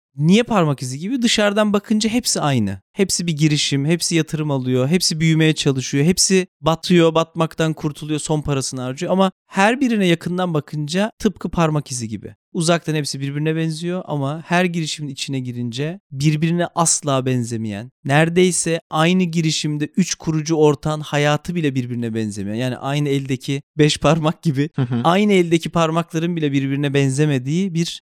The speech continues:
Speaker 1: özgünlükte her bir girişimin hikayesi. O yüzden her bir girişimcinin, her bir girişimin batışı ya da çıkış hikayesi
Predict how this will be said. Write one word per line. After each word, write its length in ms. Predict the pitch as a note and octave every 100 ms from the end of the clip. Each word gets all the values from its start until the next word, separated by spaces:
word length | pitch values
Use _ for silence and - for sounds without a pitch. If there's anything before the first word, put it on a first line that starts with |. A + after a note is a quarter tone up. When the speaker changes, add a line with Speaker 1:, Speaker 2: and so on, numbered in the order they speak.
| _
Speaker 1:
özgünlükte 720 | D3 C#3+ C3+ D#3 D#3 - D#3 B2
her 320 | B2+ D3 C#3+
bir 60 |
girişimin 440 | C#3 C#3 B2+ D#3+ D3+
hikayesi. 440 | C#3+ C#3+ B2+ B2
O 20 |
yüzden 240 | C#3 C#3+ C#3+
her 240 | D3 D#3
bir 40 | D#3
girişimcinin, 760 | D3 C#3 - C#3 B2+ B2 C3 -
her 220 | D3 D3+
bir 40 | D3
girişimin 720 | C#3 C#3 - D3+ C#3+ C#3 - _
batışı 680 | C#3+ - C#3+ - D3+ E3+ G#3+
ya 180 | C3+ C3
da 60 |
çıkış 400 | - - D#3+ -
hikayesi 640 | C#3+ C3+ B2+ B2 - E3+